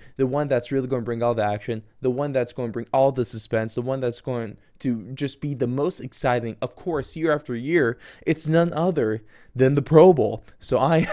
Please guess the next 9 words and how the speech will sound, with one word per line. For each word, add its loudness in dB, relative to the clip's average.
<laughs> -12
am -4
by 4
far 0
more -4
excited -2
for -2
that 4
one 0